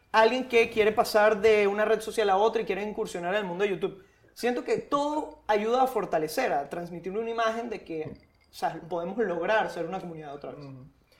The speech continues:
Speaker 2: Yo creo que algo que yo he notado, por lo menos con, contigo y con, con TikTok, con los tiktokers que hemos entrevistado varios,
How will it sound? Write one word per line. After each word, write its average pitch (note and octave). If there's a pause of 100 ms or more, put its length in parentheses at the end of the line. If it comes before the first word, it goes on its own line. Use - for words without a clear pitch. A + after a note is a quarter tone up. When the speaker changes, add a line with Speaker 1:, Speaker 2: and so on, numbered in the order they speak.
(280)
Speaker 2:
Yo E3+
creo G#3+
que G#3+
algo F#3+
que G#3+
yo F3+
he -
notado, F#3 (260)
por D3+
lo D#3+
menos D3+
con, C3+
contigo F3+
y E3
con, C3+ (420)
con C3+
TikTok, F#3+
con E3
los C#3+
tiktokers D#3
que F3+
hemos E3+
entrevistado E3
varios, E3+